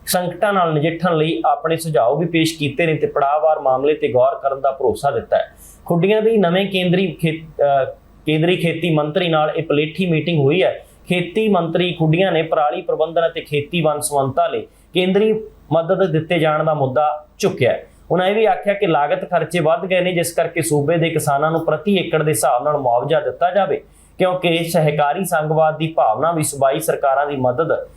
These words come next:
ਕਰਦੀ ਹੈ। ਉਹਨਾਂ ਮੰਗ ਇਹ ਵੀ ਕੀਤੀ ਹੈ ਕਿ ਪਰਾਲੀ ਪ੍ਰਬੰਧਨ ਵਾਸਤੇ ਜੋ ਪਹਿਲਾਂ ਸੌ ਫੀਸਦੀ ਸਪਾਂਸਰਡ ਸਕੀਮ ਸੀ, ਉਸ ਵਿੱਚ ਵੀਹ ਸੌ ਤੇਈ ਚੌਵੀ ਤੋਂ ਸੱਠ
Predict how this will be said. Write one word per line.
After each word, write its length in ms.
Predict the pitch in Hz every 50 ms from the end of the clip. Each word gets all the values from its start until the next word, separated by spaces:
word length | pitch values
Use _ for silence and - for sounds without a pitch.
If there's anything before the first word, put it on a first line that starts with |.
| - - - -
ਕਰਦੀ 380 | - - 151 147 160 196 190 180
ਹੈ। 60 | 175
ਉਹਨਾਂ 180 | 170 175 165 165 - - - - _ _ - _ 139
ਮੰਗ 260 | 135 143 151 165 165
ਇਹ 80 | 185 196
ਵੀ 120 | 214 196
ਕੀਤੀ 340 | 147 165 165 151 - 170 170
ਹੈ 60 | 175
ਕਿ 100 | 170 175
ਪਰਾਲੀ 420 | 175 - 151 147 139 151 170 190
ਪ੍ਰਬੰਧਨ 480 | 175 - 156 143 139 147 156 156 160 156
ਵਾਸਤੇ 440 | 147 139 135 135 135 - 165 156 147
ਜੋ 420 | 131 143 165 170 143 120 - - - - - -
ਪਹਿਲਾਂ 300 | 175 185 208 214 208 196
ਸੌ 240 | 196 - 175 160 165
ਫੀਸਦੀ 400 | 165 160 170 160 156 - 160 170
ਸਪਾਂਸਰਡ 600 | - - 156 - - 147 151 165 160 - 185 170
ਸਕੀਮ 340 | 151 - - 147 147 147 151
ਸੀ, 180 | 139 - 160
ਉਸ 160 | 151 143 - 147
ਵਿੱਚ 200 | 147 147 - 151
ਵੀਹ 160 | 135 143 147
ਸੌ 180 | - - 156
ਤੇਈ 300 | 147 147 - 151 156 180
ਚੌਵੀ 420 | 165 165 156 139 127 127 113 - - - - - - - - - -
ਤੋਂ 160 | 180 180 185
ਸੱਠ 440 | 180 - - 202 185 - - -